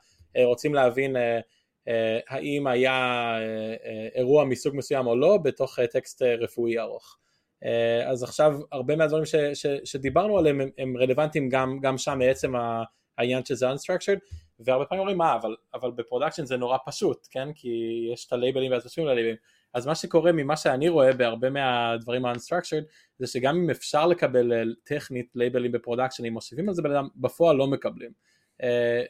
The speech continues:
כלומר, כמו שבסמריזיישן אומרים, "אין לי באמת, אה, לייבלים על זה ב-, בפרודקשן", אז לפעמים גם בדברים כמו קלסיפיקציה אין. אז כל זה מתקשר מאוד ל-, ל-, לנושא של המוניטורינג,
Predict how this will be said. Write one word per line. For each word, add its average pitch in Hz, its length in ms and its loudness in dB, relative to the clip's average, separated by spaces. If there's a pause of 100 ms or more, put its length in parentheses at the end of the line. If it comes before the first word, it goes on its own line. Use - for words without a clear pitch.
(120)
כלומר, 135 200 -2
כמו 160 180 0
שבסמריזיישן 156 880 2
אומרים, 135 240 -2
"אין 135 100 0
לי 143 60 -2
באמת, 127 420 0
אה, 127 100 2
לייבלים 120 580 0 (180)
על 117 140 -8
זה 123 160 0
ב-, 117 300 -2
בפרודקשן", 143 640 -2
אז 117 160 -4 (280)
לפעמים 143 400 0
גם 147 180 6
בדברים 135 320 2
כמו 127 160 -8
קלסיפיקציה 117 680 -6
אין. 113 100 -8 (360)
אז 127 140 -2
כל 175 120 4
זה 185 100 4
מתקשר 151 440 0
מאוד 143 320 4
ל-, 139 40 2 (500)
ל-, 117 480 -4
לנושא 120 300 -4
של 147 180 0
המוניטורינג, 131 720 0